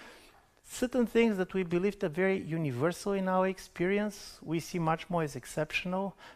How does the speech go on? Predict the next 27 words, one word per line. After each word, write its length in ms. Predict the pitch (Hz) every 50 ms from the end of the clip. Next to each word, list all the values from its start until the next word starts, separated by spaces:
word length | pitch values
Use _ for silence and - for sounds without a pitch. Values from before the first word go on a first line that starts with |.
| _ - -
Not 260 | 151 165 175 - -
all 260 | - 151 160 156 -
others 440 | 127 131 135 165 185 196 185 - -
are 80 | 190
ready 320 | 185 180 175 175 180 175 170
to 140 | - - 180
share 440 | - - - 175 175 185 185 185 180 -
our 400 | - 170 170 170 170 170 165 156
view 240 | 139 139 160 180 185
of 140 | 175 160 147
the 100 | 156 143
world. 320 | 147 160 190 220 214 - - - - - - - - -
So 300 | - - - 180 180 180
if 220 | 180 202 196 -
I 120 | 208 190
can 180 | 190 - 180 165
use 180 | 165 175 175 160
a 60 | 151
metaphor, 420 | 151 160 165 - 160 143 - 160
and 180 | 143 131 139 -
I 120 | 151 160
have 160 | 151 151 139
been 120 | 139 135 110 -
<laughs> 40 |
using 260 | 180 - 156 165 170 -
it 140 | - 151 131
before, 460 | 135 131 117 - - 151 151 151 156